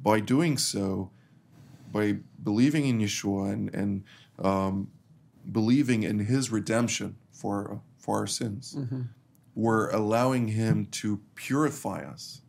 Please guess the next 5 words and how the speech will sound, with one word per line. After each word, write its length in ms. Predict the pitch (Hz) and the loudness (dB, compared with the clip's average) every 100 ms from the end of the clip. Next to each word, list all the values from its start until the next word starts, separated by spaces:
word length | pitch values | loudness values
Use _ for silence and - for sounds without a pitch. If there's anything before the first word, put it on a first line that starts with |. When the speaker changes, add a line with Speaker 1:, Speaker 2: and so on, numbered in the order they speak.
| - | -20
Speaker 1:
to 140 | - | -18
cleanse 480 | - 117 131 139 104 | -6 0 2 0 -4
us, 340 | - - - - | -6 -8 -10 -4
and 340 | 104 107 104 - - - _ - | -2 0 -2 -6 -20 -20 _ -10
to 540 | - 120 110 107 98 | 0 4 4 4 0